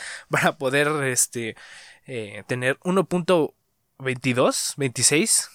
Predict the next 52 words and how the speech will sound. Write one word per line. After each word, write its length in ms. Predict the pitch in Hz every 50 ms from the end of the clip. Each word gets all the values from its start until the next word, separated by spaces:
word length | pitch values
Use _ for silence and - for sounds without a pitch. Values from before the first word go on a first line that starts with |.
| - - - - - -
uno 180 | 170 180 185
punto 280 | 170 - 175 165 160 160
y 80 | 139 131
algo, 460 | 127 139 147 139 127 117 110 110 123 - -
uno 180 | - 196 220 208
punto 260 | - 240 214 196 185
dos 320 | 147 139 143 151 151 - -
y 140 | 147 127
algo 180 | 127 131 135 143
de 100 | 127 107
giga-, 400 | 107 110 123 123 117 113 110 110 - - - 135
gigawatts 960 | 123 120 123 120 113 120 151 175 180 - - - - - - - - - - _
para 400 | - 135 127 123 123 127 127 120
que, 100 | - -
pues, 200 | - 127 117 -
se 160 | - 127 120
pudiera 320 | - 117 123 123 123 127
hacer 280 | 123 - - 110 101 98 - -
el 100 | 120 110
viaje 220 | 113 107 - 127
en 60 | 117
el 80 | 117 120
tiempo, 280 | 165 190 196 156 123 117
¿no? 180 | 120 135 156 - -
Entonces 640 | 139 131 120 117 123 - 139 135 123 139 127 117
ya 120 | 117 143 165
lo 100 | 180 190
matan 440 | 202 202 190 185 214 208 220 220 - -
y 240 | - 135 131 131
lo 140 | 131 127 120
que 100 | 107 123
tiene 180 | 117 139 143 139
que 80 | 143
hacer 280 | 135 - - 127 120 120
Marty 460 | 131 131 131 135 139 - 135 117 110
es, 600 | 117 117 110 - - - - - - - - - - _ - - - - - -
para 160 | - 117 113
escapar, 400 | 110 - - 131 - 139 123 117
es 100 | 123 -
agarrar 400 | 123 104 110 107 107 110 113 117 - _ _ - -
la 160 | 120 110 107
máquina 320 | 110 113 113 - 139 135
del 100 | 131 123
tiempo, 260 | - 151 139 135 143 127
que 120 | - 117
es 240 | 107 - - - - -
el, 280 | 123 107 98 95 - _ _
el 120 | - 123 120
DeLorean, 420 | 120 120 127 139 143 147 143 185 - - - - - - - - - -
y 120 | - -
pues 200 | - - 117 113
ya, 240 | 107 120 117 113 104